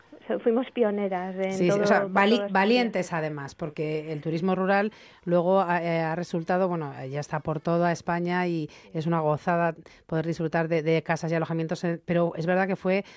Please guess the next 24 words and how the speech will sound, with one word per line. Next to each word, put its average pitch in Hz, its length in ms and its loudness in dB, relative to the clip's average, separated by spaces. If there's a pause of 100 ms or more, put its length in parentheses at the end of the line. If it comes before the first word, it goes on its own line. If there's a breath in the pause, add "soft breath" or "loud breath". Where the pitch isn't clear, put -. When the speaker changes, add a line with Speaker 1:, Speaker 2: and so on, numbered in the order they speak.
(140 loud breath)
Speaker 2:
en 160 100 -4
la 156 80 -2
zona 170 220 -2
de 175 60 2
Asturias 185 380 -2
donde 170 220 0
surgió 185 600 0 (260 loud breath)
y, 151 100 -6
oye, 202 140 2
al 165 80 2
final 160 260 -2
es 190 140 -2
emprender 185 580 0
y, 156 480 -4
y 143 320 -6
arriesgarse 143 560 -2
a 147 80 -4
que 139 220 -10
salgan 151 320 -6
las 147 100 -8
cosas 143 240 -8
bien 147 140 -6
o 151 60 -4
no. 311 120 -4